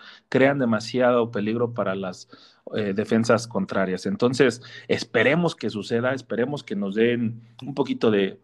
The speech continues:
de, de, de crédito o al menos atinarle, ¿no? De estar cercanos, porque la anterior sí de plano estuvo lejana. Y otra de las cuestiones que nos tiene un poquito en ascuas, mi querido Vox, es el tema de, de las visas de trabajo para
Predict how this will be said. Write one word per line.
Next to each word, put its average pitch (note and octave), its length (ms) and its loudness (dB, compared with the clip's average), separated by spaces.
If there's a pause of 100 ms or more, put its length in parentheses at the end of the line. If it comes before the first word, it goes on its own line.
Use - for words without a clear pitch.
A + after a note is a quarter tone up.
(280)
de, G2 240 0
de, G#2 180 -2
de G#2 160 2
crédito B2+ 440 4
o A#2+ 120 6
al G#2+ 100 4
menos A#2+ 280 -2
atinarle, A#2 540 -2
¿no? B2+ 380 -4
De - 80 -10
estar C3 200 2
cercanos, B2+ 540 2
porque G2+ 600 -8
la G2+ 120 -8
anterior A#2 500 0
sí C#3 180 -6
de C#3+ 100 0
plano - 240 -8
estuvo C3+ 260 -8
lejana. G2 520 -6 (800)
Y B2+ 120 4
otra G3+ 240 4
de F3 80 2
las C#3 180 0
cuestiones F#3 520 0
que C#3 120 -2
nos A#2+ 180 -4
tiene E3 200 -4
un E3+ 60 -4
poquito C3 760 2 (300)
en A2 260 2
ascuas, E3 540 2
mi C3 140 -6
querido D3 360 -4
Vox, D3 400 -4
es C#3 160 -8
el C#3 140 -12
tema C#3 280 -4
de, G#2+ 420 -4
de G#2+ 120 -4
las G#2+ 260 -4
visas E3 300 0
de C3 80 -2
trabajo B2+ 580 0
para G#2+ 380 -4